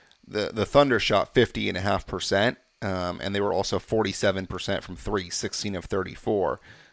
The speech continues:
So the defense wasn't good against O K C. I mean, there's a reason why O K C came back after the Clippers had that lead.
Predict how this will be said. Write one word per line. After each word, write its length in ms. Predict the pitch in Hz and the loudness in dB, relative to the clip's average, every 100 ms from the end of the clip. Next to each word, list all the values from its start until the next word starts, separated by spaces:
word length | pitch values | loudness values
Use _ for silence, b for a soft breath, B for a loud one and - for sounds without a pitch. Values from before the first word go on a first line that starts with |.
| B | B
So 580 | - 120 107 101 95 - | 0 4 6 4 0 -2
the 120 | 107 | -2
defense 440 | 131 143 131 107 | 0 0 0 0
wasn't 300 | - 117 101 | 0 0 0
good 400 | - 98 87 - - | -2 0 -2 -6 -8
against 340 | 101 95 90 | -6 -6 -8
O 140 | 90 85 | -8 -8
K 180 | - 69 | -8 -8
C. 320 | - 87 67 | -6 -6 -8
I 20 | |
mean, 200 | 90 90 | -8 -8
there's 260 | 87 87 98 | -6 -6 -6
a 80 | |
reason 360 | 95 101 95 92 | -6 -4 -6 -2
why 220 | 92 92 | 0 2
O 100 | 85 | 0
K 180 | 87 92 | -2 -6
C 220 | 87 85 | -6 -8
came 240 | 85 90 87 | -10 -10 0
back 340 | 104 107 101 | 2 4 2
after 160 | 90 - | -6 -8
the 80 | 87 | -8
Clippers 360 | 98 92 87 | -8 -8 -8
had 180 | 90 87 | -6 -4
that 160 | 90 87 | -4 -2
lead. 340 | 131 110 87 | 0 0 -4